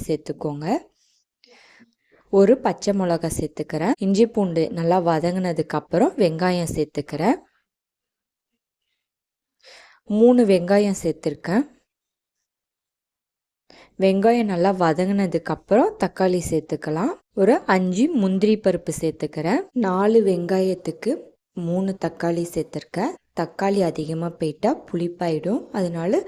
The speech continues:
மூணு தக்காளி சேர்த்துருக்கேன். இப்ப தக்காளி சேர்த்துட்டு நல்லா வதக்கிக்கலாம். வெங்காயம், தக்காளி எல்லாம் நல்லா வதங்கட்டும்.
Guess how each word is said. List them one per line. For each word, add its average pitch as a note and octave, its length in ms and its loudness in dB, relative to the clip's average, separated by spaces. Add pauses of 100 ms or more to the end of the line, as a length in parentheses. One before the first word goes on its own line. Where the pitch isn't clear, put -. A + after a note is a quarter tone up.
(360)
மூணு F#3+ 180 0 (120)
தக்காளி E3+ 480 -4
சேர்த்துருக்கேன். - 640 -6 (1000)
இப்ப D#4 160 0 (120)
தக்காளி F#3+ 400 0 (100)
சேர்த்துட்டு D#3+ 380 -2 (120)
நல்லா F3+ 200 -2 (100)
வதக்கிக்கலாம். F3 880 -6 (240)
வெங்காயம், E3+ 540 -4
தக்காளி D#3 440 -4
எல்லாம் F3 240 -4
நல்லா D#3+ 180 -4 (100)
வதங்கட்டும். E3 680 -6